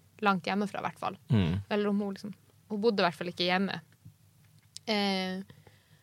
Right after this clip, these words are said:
Speaker 1: så hun måtte gå, eh, første klasse på nytt igjen, og da fikk hun en, en snillere lærer da, som klarte å lære henne norsk. Eh, men hun snakker jo norsk,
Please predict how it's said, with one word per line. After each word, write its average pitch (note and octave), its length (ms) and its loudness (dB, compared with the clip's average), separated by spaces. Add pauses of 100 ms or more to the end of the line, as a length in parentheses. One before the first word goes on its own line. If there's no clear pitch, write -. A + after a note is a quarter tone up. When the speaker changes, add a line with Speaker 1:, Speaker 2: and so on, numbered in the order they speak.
Speaker 1:
så B3+ 140 2
hun B3+ 80 4
måtte A#3+ 180 4
gå, G#3 140 8 (160)
eh, F#3+ 320 6
første G#3+ 180 -2
klasse F#3 220 -4
på F#3+ 80 2
nytt - 320 -2
igjen, - 240 0 (140)
og G3+ 100 -2
da G3+ 60 4
fikk G#3 200 -2
hun F#3 120 2
en, F3+ 380 -4
en G3 360 -6
snillere G#3+ 580 0
lærer F3+ 340 4
da, D#3 120 2 (640)
som F#3 200 -8
klarte F3+ 360 2
å F3 40 -2
lære F3 360 0
henne F3 220 -4 (680)
norsk. - 420 -8 (800)
Eh, G3 420 4 (760)
men A3 180 4
hun D4+ 100 6
snakker D#4+ 280 4
jo G#3+ 80 4
norsk, - 320 0